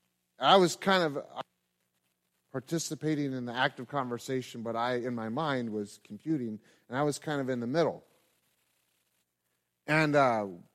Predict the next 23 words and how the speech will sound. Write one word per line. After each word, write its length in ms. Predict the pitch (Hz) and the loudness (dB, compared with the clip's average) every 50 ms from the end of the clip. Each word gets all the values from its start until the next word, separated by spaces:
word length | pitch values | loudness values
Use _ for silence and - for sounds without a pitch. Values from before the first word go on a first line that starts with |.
| _ _ _ - | _ _ _ -10
so 240 | - - 185 165 170 | -2 2 6 8 10
everyone 360 | 190 196 185 180 165 165 160 | 10 8 8 6 2 2 -2
was 120 | 147 - | -4 -4
kind 160 | - 185 170 | -4 -2 -2
of 60 | 160 147 | 0 0
going 140 | 160 165 | 2 2
around 160 | 160 151 156 156 | 2 0 -2 -4
the 80 | 147 | -4
table, 380 | - - 180 190 180 170 165 151 | 0 4 4 4 6 6 4 2
and 100 | 147 143 | 2 0
then 120 | 143 139 | -2 0
one 160 | 139 180 202 | 2 2 4
of 80 | 202 175 | 2 2
the 100 | 170 165 | 0 0
guys 320 | 135 151 143 151 151 139 | 2 4 4 4 4 2
said, 220 | - - 175 156 139 | 0 0 0 0 2
"Well, 120 | 139 143 | 0 -2
my 180 | 139 147 151 156 | -2 -2 0 0
wife 340 | 151 156 160 175 175 - - | 2 4 4 4 2 0 -2
called 260 | - 170 160 160 156 | -4 -2 0 0 0
me 100 | 156 156 | -2 -2
this 260 | 135 139 127 - - | -4 -4 -6 -6 -4
morning, 340 | 147 147 151 151 147 143 | -2 -2 0 0 -2 -4